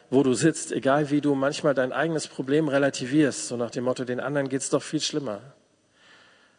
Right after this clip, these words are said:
First World Problems hören wir immer. Aber wenn es deine Problems <laughs> sind, dann sind sie's. So. Jesus möchte dir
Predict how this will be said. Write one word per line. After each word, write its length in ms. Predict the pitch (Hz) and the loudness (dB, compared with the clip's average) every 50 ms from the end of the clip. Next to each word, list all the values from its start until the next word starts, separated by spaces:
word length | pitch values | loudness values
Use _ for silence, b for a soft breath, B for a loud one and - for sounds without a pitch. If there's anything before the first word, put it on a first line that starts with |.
| b b b b b b _ _ _ _ _ _ _ _ _ _ _ _ _ _ _ _ _ _ _ _ | b b b b b b _ _ _ _ _ _ _ _ _ _ _ _ _ _ _ _ _ _ _ _
First 400 | - - - 135 139 135 - - | -6 0 2 2 2 2 -2 0
World 300 | 120 123 127 135 131 - | 2 4 4 4 2 2
Problems 560 | - 123 113 110 - 117 107 107 - - - | 0 0 2 2 0 -2 -2 -2 -4 -6 -6
hören 160 | 120 110 110 | -6 -6 -4
wir 120 | 107 110 117 | -4 -4 -4
immer. 300 | 117 113 107 101 107 - - _ _ _ _ _ _ _ _ _ _ _ | -4 -4 -6 -6 -8 -12 -16 _ _ _ _ _ _ _ _ _ _ _
Aber 340 | - 123 123 123 123 120 120 | -2 0 2 2 0 0 -2
wenn 140 | 123 123 131 | -2 -4 -4
es 180 | 131 - - | -6 -6 -4
deine 260 | - 127 120 131 131 127 | -2 -2 0 0 -2 -4
Problems 500 | - - 135 139 - 156 156 - - - | -2 2 2 4 4 4 4 2 0 -4
<laughs> 120 | 185 117 | -2 -2
sind, 160 | - 165 - | -2 -2 -2
dann 160 | 147 147 143 | -2 -4 -4
sind 300 | 127 117 135 143 143 143 | -2 0 0 0 0 -2
sie's. 460 | - - 113 107 101 - - - - - _ _ _ _ _ _ _ _ _ _ _ _ | -4 -4 -4 -4 -6 -8 -12 -14 -18 -20 _ _ _ _ _ _ _ _ _ _ _ _
So. 340 | - - 139 113 107 107 - _ _ _ _ _ _ _ _ _ _ _ b b b b b b b b b b b b b b b b b _ _ | -8 -6 -4 -4 -4 -6 -10 _ _ _ _ _ _ _ _ _ _ _ b b b b b b b b b b b b b b b b b _ _
Jesus 420 | - 127 123 143 165 160 - - | 0 2 4 4 4 2 2 2
möchte 300 | 131 123 123 - - 123 | 2 2 2 2 0 -2
dir 520 | 113 120 120 123 131 139 143 147 147 147 | 0 2 4 4 4 4 4 2 -2 -6